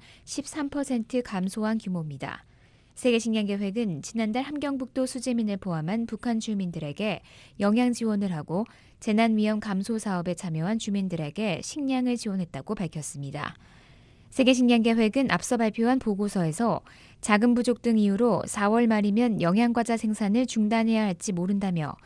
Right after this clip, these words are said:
이에 대비해 미리 지원 규모를 축소할 수밖에 없는 상황이라고 밝혔습니다. 당장 자금이 지원되더라도 밀가루 등 식품 원료를 구입해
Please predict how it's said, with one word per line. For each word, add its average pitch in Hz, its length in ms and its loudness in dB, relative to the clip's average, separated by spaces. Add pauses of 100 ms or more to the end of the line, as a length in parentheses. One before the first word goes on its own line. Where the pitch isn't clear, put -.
(360)
이에 220 200 6
대비해 190 560 2
미리 196 300 2
지원 233 380 2
규모를 202 380 0
축소할 269 460 -2
수밖에 208 420 -4
없는 202 300 2
상황이라고 208 580 -2
밝혔습니다. 143 800 -6 (680)
당장 220 340 6
자금이 233 420 4
지원되더라도 202 960 2
밀가루 202 400 2
등 247 200 2
식품 269 420 -2
원료를 214 400 4
구입해 185 480 -2